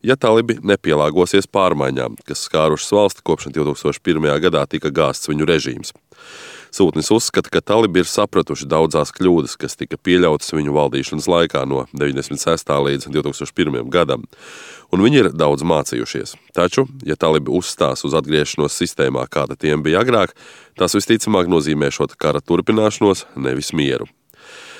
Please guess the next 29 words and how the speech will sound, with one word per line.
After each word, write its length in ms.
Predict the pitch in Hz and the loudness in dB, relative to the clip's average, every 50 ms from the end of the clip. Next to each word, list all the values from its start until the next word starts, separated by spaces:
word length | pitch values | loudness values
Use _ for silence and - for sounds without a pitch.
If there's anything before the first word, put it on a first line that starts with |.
| - _ | -12 _
Vienlaicīgi 540 | - 127 143 156 147 117 - 117 110 98 110 | 2 4 6 6 6 6 6 4 4 4 4
gan 140 | 113 110 95 | 4 4 4
Zalmans 400 | 95 101 107 110 110 95 - - - | 4 4 4 6 4 2 2 0 0
Halilzats 540 | - 110 101 92 90 - 95 87 - - 87 | 2 4 4 4 4 2 0 0 0 0 2
licis 320 | 90 90 - - - - | 2 2 2 0 -4 2
noprast, 380 | 110 110 104 - 92 85 - - | 2 2 4 4 0 -2 -2 -2
ka 140 | - 87 78 - | -4 -4 -2 0
A 160 | 85 80 80 | 0 0 0
S 140 | 78 - 101 | 2 2 2
V 100 | 90 85 | 2 2
sarunās 460 | - 98 87 90 87 78 78 - 82 | 2 0 2 2 2 0 0 0 -2
ar 80 | 71 - | -2 0
talibiem 460 | - 101 104 101 92 92 85 80 78 | 0 2 2 2 2 2 0 0 -2
ir 240 | - 80 87 76 73 | -4 -2 -2 -2 -2
panākts 480 | _ - 71 67 65 58 60 65 - - | _ -4 -4 -4 -2 -4 -8 -10 -12 -6
progress. 600 | - 85 82 73 65 - - - - - - - - _ _ _ - - - - - - - _ - | 0 0 2 2 0 -4 -10 -10 -12 -14 -14 -18 -20 _ _ _ -20 -20 -20 -20 -20 -20 -20 _ -10
Bet 140 | - - - | -8 -2 0
komentējot 540 | 82 78 76 71 - 78 76 73 76 - 87 | 2 2 2 2 2 0 2 2 2 0 0
Afganistānā 540 | 82 76 82 80 76 - - 80 78 80 80 | 0 0 0 -2 -2 0 0 0 0 0 0
sasaukto 460 | 87 85 80 - 87 80 76 - 76 78 | 0 -2 0 0 -2 -2 0 -2 -4 -4
konsultatīvo 800 | - - 104 117 120 - 135 117 113 110 - 117 113 107 104 104 | 0 2 2 2 4 2 0 2 0 0 2 2 2 2 2 2
asambleju, 540 | 110 107 - 117 110 98 98 101 95 92 90 - - 113 | 0 0 0 0 0 2 4 4 4 4 2 -2 -14 -12
sūtnis 460 | - - 113 123 139 147 117 - - 104 | -4 0 0 0 2 0 -2 0 2 0
īpaši 320 | 110 110 - 104 - - | 0 0 -2 -6 -2 2
norādījis, 520 | 110 101 95 95 87 82 82 80 78 - - | 4 4 6 4 4 2 2 0 -2 -2 -4
ka 80 | - 78 | -6 -6
dialogs 560 | 73 80 113 123 110 95 82 73 69 - - - - | 0 2 2 4 4 4 4 2 0 -2 -8 -2 -2
Afganistānas 640 | 82 76 76 80 76 - - - - 71 71 - - 120 | -2 0 0 -2 -2 -2 -2 -4 -2 -2 -2 0 2 2
iekšienē 380 | 127 120 - - 104 95 90 | 2 2 2 0 2 2 2